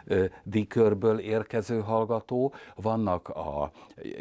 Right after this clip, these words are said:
gyámügyből, gyermekvédelemből érkező kollégák, kolleginák, és az idei évfolyamban is van, ö, nyomozó, úgyhogy a, a legszélesebb, ö, körben, ö, jelentkeznek.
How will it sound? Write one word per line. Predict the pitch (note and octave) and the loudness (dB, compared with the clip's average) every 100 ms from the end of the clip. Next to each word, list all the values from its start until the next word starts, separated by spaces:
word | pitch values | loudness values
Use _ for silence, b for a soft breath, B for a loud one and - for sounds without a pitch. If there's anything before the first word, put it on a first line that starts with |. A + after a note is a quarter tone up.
| G#2 | -4
gyámügyből, | G#2+ A2+ A2 A2 A2+ G#2 G#2 F2+ G#2+ G2+ | 0 2 2 -2 -4 -6 -6 0 2 4
gyermekvédelemből | G#2+ G#2 G#2+ G2+ A2 G#2 G#2+ G#2 G#2 G2+ G#2 G2+ | 2 2 0 -2 -4 -2 -2 -2 -2 -2 -2 -2
érkező | G#2 G#2 - G#2+ G#2 G#2+ G#2 G2+ G2+ | -4 -4 -4 -6 -2 0 0 -2 -6
kollégák, | - G#2+ G2+ G2+ G2 - - | -2 0 0 0 -2 -4 -4
kolleginák, | G#2+ G2+ G2 G2+ G2+ A2 A2+ B B B _ | 0 0 0 -2 2 2 0 B B B _
és | B2 A#2 - | -2 -2 0
az | B2 | 0
idei | - C3+ A2 G2+ | 0 2 2 2
évfolyamban | F#2 - G2 F2 D#2+ D#2 D2+ | -2 -2 -2 -2 -2 -4 -4
is | D2+ - | -6 -4
van, | E2 E2 D#2 D2 B B B | 0 0 0 -4 B B B
ö, | D#2 E2 D2 C#2+ - - G#2 | -8 -6 -6 -8 -14 -12 -2
nyomozó, | C#3+ E3 B2+ A#2 A2 G#2 G#2 G2+ B B B - | 0 2 2 0 0 2 2 0 B B B -10
úgyhogy | C3 - A#2 A2+ - | -8 -2 -2 -2 -2
a, | A2 | -2
a | A2 A2+ A2+ | -2 -2 -2
legszélesebb, | C3 A2+ - G2 F2 D#2+ - E2+ D#2+ D#2 | -2 -4 -6 -4 -4 -4 -4 -4 -4 -2
ö, | D#2+ D#2 B B B - E2 - | -2 -2 B B B -10 -8 -4
körben, | G2+ F#2+ E2 D#2 D#2 D#2+ D#2+ D#2 E2 | 0 2 0 0 -2 0 -4 -4 -8
ö, | E2 D#2+ D2+ D2 B | -6 -4 -4 -6 B
jelentkeznek. | G2+ G2+ F2 F2+ - D#2 D#2 G2+ F#2+ - | -2 0 0 -2 -4 -6 -4 -2 -2 -2